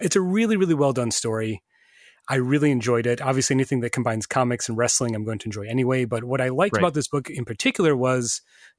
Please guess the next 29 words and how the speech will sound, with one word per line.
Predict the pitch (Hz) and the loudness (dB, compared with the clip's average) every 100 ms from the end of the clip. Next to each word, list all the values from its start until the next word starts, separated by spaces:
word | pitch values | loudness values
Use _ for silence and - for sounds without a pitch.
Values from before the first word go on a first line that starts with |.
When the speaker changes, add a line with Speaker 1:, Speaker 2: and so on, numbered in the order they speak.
| 127 | -2
Speaker 1:
Gonzo's | 147 151 147 135 - | 2 2 2 0 0
art | 135 170 - | -2 0 0
style. | - 107 98 98 - - _ 151 | -2 -6 -8 -12 -18 -20 _ -2
Everything, | 175 220 220 190 180 - | -2 0 2 0 0 0
every | 190 226 196 | 0 2 0
aesthetic | - 170 151 | 2 0 0
choice | - 147 147 - - | 0 0 0 -2 -6
of | 139 | -6
this | 131 123 | -4 -6
book | - 127 - | -4 -6 -6
is | 110 | -12
designed | 110 117 120 123 127 | -8 -4 -2 -2 -2
to | 139 - | -6 -6
emulate | 127 127 120 117 - - _ - - _ _ | -2 -2 -2 -4 -8 -16 _ -20 -20 _ _
Silver | - - 170 156 156 | -2 2 2 2 0
Age | 135 131 127 117 - - - _ _ _ _ - | 2 2 2 -2 -8 -10 -16 _ _ _ _ -12
or, | 139 127 120 135 | -4 -2 -2 -2
you | 120 | -6
know, | 107 | -4
m-, | 113 135 143 | -2 -2 2
mid-century | 147 151 - 151 139 - 135 127 127 | 2 2 2 2 0 0 0 0 -2
Mexican | 117 120 131 - 123 127 120 117 | -2 0 0 -2 -2 0 0 0
culture. | 120 117 107 90 | 0 -2 -6 -8
So | 92 - 110 107 | -6 -4 -4 -6
the | 117 | -6
architecture | 139 139 156 151 - 143 | -4 -4 -2 -2 -2 -2
of | 117 | -4
the | 107 | -4
buildings, | 135 135 135 131 123 | -2 0 0 0 -2